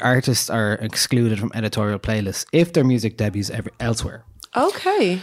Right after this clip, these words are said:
Speaker 1: <laughs> At least one source has confirmed to Digital Music News that Spotify's editorial team would not promote their newest release. They were told in writing that the decision was part of a global release parity initiative, which means that Spotify won't promote tracks that appear anywhere in advance of Spotify.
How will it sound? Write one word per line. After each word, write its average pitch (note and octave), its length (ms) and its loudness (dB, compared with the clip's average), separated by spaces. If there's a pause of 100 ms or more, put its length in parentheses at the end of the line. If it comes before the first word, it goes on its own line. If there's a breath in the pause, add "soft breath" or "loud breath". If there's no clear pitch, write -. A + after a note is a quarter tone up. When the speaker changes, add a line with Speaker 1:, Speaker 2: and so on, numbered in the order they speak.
Speaker 1:
<laughs> - 140 -20
At C#3 320 2
least E3+ 240 4
one D#3 180 4
source C#3+ 360 4
has B2 80 -2
confirmed A#2+ 340 2
to A2+ 60 0
Digital A2+ 260 2
Music G#2+ 240 2
News A2 240 2
that G#2+ 180 2
Spotify's A2+ 480 0
editorial F3 400 4
team E3 300 4
would B2 100 2
not A2+ 160 4
promote A#2 320 0
their A2 140 4
newest A2 320 2
release. A#2+ 420 0
They G#2 140 0
were G2 80 0
told A2 280 2
in G2+ 120 2
writing G2 320 0
that F#2 100 -4
the F2 80 -8
decision F#2+ 380 -4
was F2 100 -4
part G2 300 -6
of F2 60 -10
a F#2 40 -8
global G#2+ 540 0
release G2+ 340 0
parity A#2+ 560 0
initiative, C3 540 2 (440 loud breath)
which C#3 140 0
means F#3+ 240 6
that C#3+ 140 2
Spotify C#3+ 400 4
won't B2+ 180 4
promote A2+ 300 0
tracks A2+ 300 0
that G#2 100 2
appear G#2 260 -2
anywhere G2+ 360 -2
in F#2+ 180 -6
advance F#2 440 -6
of - 60 -12
Spotify. - 480 -12